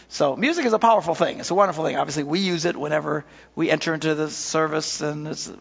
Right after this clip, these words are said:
our time of singing and praising and worshiping, and, um, uh, there's just something special about it.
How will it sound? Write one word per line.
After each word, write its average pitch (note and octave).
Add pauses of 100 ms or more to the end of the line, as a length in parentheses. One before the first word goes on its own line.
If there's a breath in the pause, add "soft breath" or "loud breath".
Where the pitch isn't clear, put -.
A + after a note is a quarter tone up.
(140)
our D#3
time E3
of D#3
singing D#3+
and D3
praising D3
and C#3
worshiping, C#3
and, A#2+ (440 loud breath)
um, A#2+ (500 soft breath)
uh, A2 (600)
there's D3+
just F3
something D3+
special F#3+
about A#2
it. -